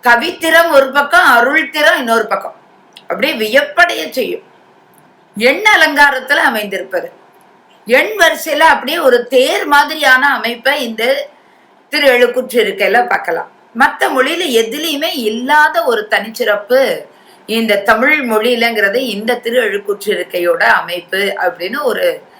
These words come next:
தனிச்சிறப்பை சொல்லலாம். பொதுவா ஞானசம்பந்த பெருமானுடைய தேவார பதிகங்கள் எல்லாம் எப்படி இருக்கும்னா, பதினோரு பாட்டு, இல்லைன்னா பனிரெண்டு பாடல்கள் இப்படி இருக்கும்.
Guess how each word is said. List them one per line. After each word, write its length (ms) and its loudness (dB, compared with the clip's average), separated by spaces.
தனிச்சிறப்பை 640 -2
சொல்லலாம். 500 -4
பொதுவா 300 2
ஞானசம்பந்த 640 0
பெருமானுடைய 680 0
தேவார 400 0
பதிகங்கள் 480 -6
எல்லாம் 400 -4
எப்படி 360 0
இருக்கும்னா, 560 -4
பதினோரு 480 -2
பாட்டு, 420 -2
இல்லைன்னா 340 2
பனிரெண்டு 540 0
பாடல்கள் 520 0
இப்படி 280 2
இருக்கும். 340 -6